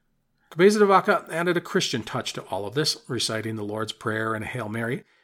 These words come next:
and making the sign of the cross. It likely gave an aura of mystery to him, as he was the only one that had these secret and powerful words and gestures.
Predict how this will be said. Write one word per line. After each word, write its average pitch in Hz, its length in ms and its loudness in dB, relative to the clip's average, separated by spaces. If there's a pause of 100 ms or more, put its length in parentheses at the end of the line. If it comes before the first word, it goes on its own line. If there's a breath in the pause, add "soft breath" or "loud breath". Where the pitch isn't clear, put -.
(160 soft breath)
and 113 80 -6
making 110 240 -4
the 101 60 -6
sign 107 240 -4
of 98 60 -6
the 104 60 -6
cross. 113 520 -2 (460)
It - 120 -10
likely 180 300 2
gave 170 200 6
an 170 80 0
aura 143 280 4
of 135 100 -4
mystery 139 360 -2
to 110 100 -8
him, 120 440 -6
as 120 240 -10
he 131 80 -6
was 110 160 -6
the 127 120 -4
only 117 180 -4
one 110 220 -6
that 107 100 -10
had 107 200 -6
these 101 200 -8
secret 110 500 -4
and 107 200 -16
powerful 110 460 -4
words 104 320 -4
and 95 120 -10
gestures. - 520 -8